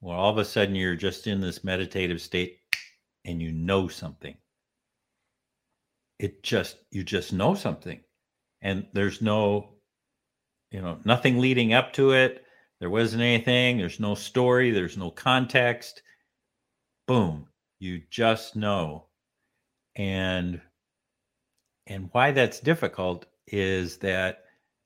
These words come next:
um, it takes a while to trust it. A, to identify that's what's happening, and then B,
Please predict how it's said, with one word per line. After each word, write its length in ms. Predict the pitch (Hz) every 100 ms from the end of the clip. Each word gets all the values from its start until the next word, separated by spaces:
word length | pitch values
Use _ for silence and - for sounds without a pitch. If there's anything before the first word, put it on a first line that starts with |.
| _ _ -
um, 380 | 95 90 78 - -
it 160 | 107
takes 340 | - 156 151 135
a 40 |
while 540 | 95 101 104 110 107 - -
to 120 | 95
trust 440 | - 123 - -
it. 240 | 85 - _ _ _ _ _ _ _ -
A, 240 | 120 135
to 180 | - 110
identify 600 | 98 110 127 117 104 98
that's 320 | 95 101 -
what's 160 | 92 82
happening, 540 | 120 123 - 87 87
and 100 | 87
then 160 | 92 87
B, 480 | 120 127 101 110